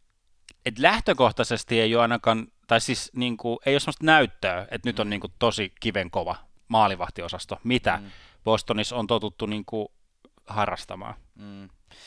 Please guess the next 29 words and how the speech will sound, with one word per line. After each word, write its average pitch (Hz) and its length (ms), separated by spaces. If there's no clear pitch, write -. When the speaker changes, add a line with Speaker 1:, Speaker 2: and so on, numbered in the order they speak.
Speaker 2:
oon 117 100
kirjoittanut 117 340
itselleni 110 280
vähän 113 160
saman, 110 300
että 95 440
on, 104 200
tää 110 140
on 110 80
vähän 127 260
lottoarpa-osasto 98 920
tällä, 92 340
tällä 101 220
hetkellä 90 400
tossa 92 200
joukkueessa, 90 580
että 90 260
Swayman 113 460
pelasi 101 280
muutaman 117 360
pelin 98 260
viime 101 240
kaudella, 95 320
lähtee 107 280
periaatteessa 110 440
ruukiena 104 520
tähän 90 260
kauteen. 90 500
Oikeasti 147 380